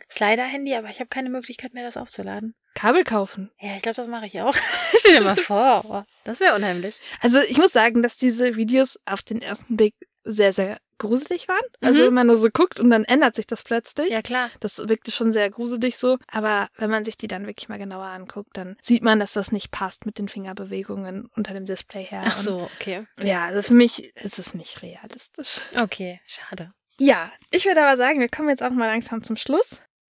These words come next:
Speaker 2: Aber ganz am Schluss noch eine kleine Frage an dich.
Speaker 1: Ja?
Speaker 2: Mickey Mouse.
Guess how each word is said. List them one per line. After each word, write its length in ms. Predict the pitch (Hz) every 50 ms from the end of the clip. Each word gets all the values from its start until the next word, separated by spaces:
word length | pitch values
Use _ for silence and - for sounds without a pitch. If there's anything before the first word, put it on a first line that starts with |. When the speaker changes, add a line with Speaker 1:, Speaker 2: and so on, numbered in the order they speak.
| _
Speaker 2:
Aber 280 | - 269 294 320 320 311
ganz 180 | - 269 262 269
am 60 | 247
Schluss 200 | 240 - 277 - 262
noch 140 | 247 233
eine 260 | - 226 220 220 226 233
kleine 280 | - - 277 269 262
Frage 260 | - - 254 254 240
an 100 | 214 214
dich. 300 | 214 277 427 - - - _ _ _ _
Speaker 1:
Ja? 240 | 214 190 180 175 180
Speaker 2:
Mickey 240 | 240 294 - 269 233
Mouse. 320 | 214 185 185 190 - -